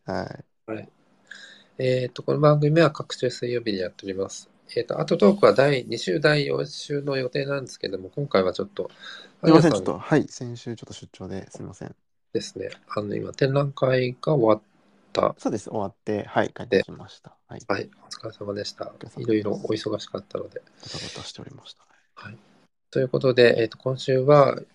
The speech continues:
Speaker 2: 今月か、今月はレギュラーというか、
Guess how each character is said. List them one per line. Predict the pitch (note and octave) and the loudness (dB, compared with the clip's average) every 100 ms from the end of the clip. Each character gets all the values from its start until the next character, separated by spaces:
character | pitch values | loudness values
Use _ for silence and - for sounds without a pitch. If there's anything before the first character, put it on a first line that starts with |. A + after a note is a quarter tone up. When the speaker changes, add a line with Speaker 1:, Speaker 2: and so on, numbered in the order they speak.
| _ | _
Speaker 2:
今 | C3+ B2+ | -4 -4
月 | A#2+ - | -4 0
か、 | - - | -2 -2
今 | - C3+ | -8 -6
月 | C3 - | -6 4
は | B2+ B2 - - _ _ _ _ _ | 6 6 0 -20 _ _ _ _ _
レ | B2 A#2+ | -4 2
ギ | |
ュ | A#2 | 4
ラ | A2+ | 2
ー | |
と | - | 2
い | A2+ | -4
う | |
か、 | - | -4